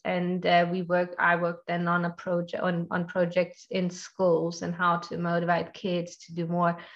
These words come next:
strength, uh, training. Yeah, and then, um, I got an offer from the health performance department, uh, and, uh,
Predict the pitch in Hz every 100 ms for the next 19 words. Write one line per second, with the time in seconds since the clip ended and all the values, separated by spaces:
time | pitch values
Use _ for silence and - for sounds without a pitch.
0 | - - - - 220 202 196 - - 185
1 | 170 170 170 - 196 170 165 - - 175
2 | - - - - - - _ - 240 247
3 | 202 202 214 240 240 226 247 - - 233
4 | 226 226 220 220 220 214 - _ - -
5 | - _ _ _ - 208 220 226 214 220
6 | 220 226 - 202 196 208 214 214 - 170
7 | 226 226 226 220 220 220 233 220 226 269
8 | 320 - - 208 196 202 196 202 - -
9 | 202 196 190 196 185 196 190 185 185